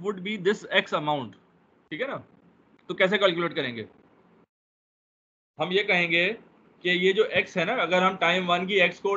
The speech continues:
टाइम टू की एक्स को, टाइम थ्री की एक्स को टाइम ज़ीरो पे ले जाएं, so the value of that combined value should be one thousand। तो present value of all the future expected, uh, x जो है, that will be equal to one thousand। इसी वजह से वो इंडिफरेंट हो जाएगा, ठीक है?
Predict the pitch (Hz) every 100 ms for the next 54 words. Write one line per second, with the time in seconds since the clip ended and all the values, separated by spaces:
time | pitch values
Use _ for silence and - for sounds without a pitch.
0 | 190 170 175 180 185 185 175 165 - 185
1 | 170 165 165 165 170 180 165 - 180 160
2 | 160 143 165 180 170 143 143 151 185 -
3 | - - - - - - 175 180 156 143
4 | 170 208 208 190 160 170 180 165 151 156
5 | 190 180 170 185 175 165 156 135 127 117
6 | 107 - _ _ _ _ _ _ _ _
7 | _ - - 147 156 175 180 196 170 170
8 | 196 180 180 180 175 170 156 185 160 -
9 | 147 147 135 123 - - 160 165 165 156
10 | 160 147 156 151 147 151 151 139 127 113
11 | 113 117 139 180 170 165 175 165 135 123
12 | 131 113 107 113 107 - - - - -
13 | - 160